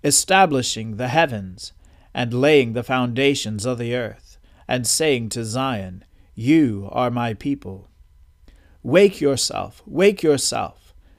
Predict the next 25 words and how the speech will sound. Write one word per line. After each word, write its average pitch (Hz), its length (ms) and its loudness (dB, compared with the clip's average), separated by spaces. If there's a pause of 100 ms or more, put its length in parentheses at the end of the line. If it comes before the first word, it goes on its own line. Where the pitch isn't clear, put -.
Stand 139 520 -2
up, 123 320 0
O 135 180 2
Jerusalem, 120 800 -4 (580)
you 185 300 6
who 180 140 6
have 151 200 6
drunk 143 380 2
from 143 160 -4
the 139 140 2
hand 160 280 2
of 147 60 0
the 151 100 4
Lord, 143 600 2 (360)
the 123 140 -6
cup - 540 -4
of 127 220 0
his 113 200 -6
wrath, 117 480 -6 (520)
who 165 80 6
have 156 260 8
drunk 147 400 0
to 165 140 -2
the 156 120 2
dregs, 131 680 0